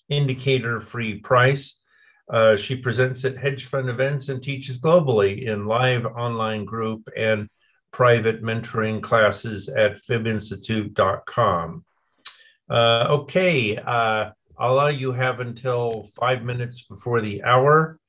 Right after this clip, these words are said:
and then we're going to, uh, give away our next batch of prizes,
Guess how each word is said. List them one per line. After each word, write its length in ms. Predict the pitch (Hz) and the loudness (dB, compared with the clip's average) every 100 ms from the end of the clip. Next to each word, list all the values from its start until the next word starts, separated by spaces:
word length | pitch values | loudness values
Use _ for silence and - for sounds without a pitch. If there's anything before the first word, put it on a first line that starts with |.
| _ _ _ - | _ _ _ -8
and 240 | 113 110 | -4 -2
then 220 | 120 117 | -2 -2
we're 220 | 113 110 107 | -2 -2 -2
going 400 | 113 113 110 107 | -4 -4 -4 -10
to, 540 | - 104 104 101 98 | -6 -4 -2 2 4
uh, 380 | 101 98 95 98 - _ - 107 | 6 6 4 0 -10 _ -16 0
give 160 | 127 | 0
away 440 | 113 113 113 110 107 | 2 4 4 4 2
our 240 | 107 104 | 0 -2
next 360 | 104 131 - - | 0 -4 -4 -4
batch 300 | 113 104 - | -2 -2 -8
of 120 | - | -10
prizes, 760 | - 123 120 110 110 101 - | -2 -2 -2 -4 -8 -10 -16